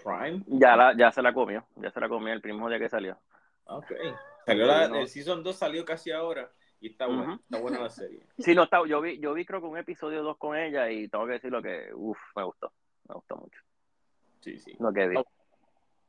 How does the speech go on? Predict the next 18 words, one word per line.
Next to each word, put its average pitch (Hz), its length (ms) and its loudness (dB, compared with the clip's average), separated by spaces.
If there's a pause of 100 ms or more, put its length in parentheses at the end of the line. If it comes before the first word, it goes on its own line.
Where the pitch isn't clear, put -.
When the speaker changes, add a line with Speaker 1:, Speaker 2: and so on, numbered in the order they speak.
(1300)
Speaker 1:
está 110 140 -10
bueno, 92 240 -6
está 98 160 -4
bueno. 95 320 -2
¿Y 117 120 -2
tú, 143 140 6
Alejandro, 113 280 4
tú 113 100 -8
sigues 151 300 4
viendo 156 380 -4
dibujitos? 156 560 -6 (400)
Speaker 2:
Yo 185 280 8
veo, 220 420 6 (120)
eh, 147 240 -6
soy 165 220 -12
selectivo, 160 600 -2
pero 104 200 -2
veo. 107 280 -4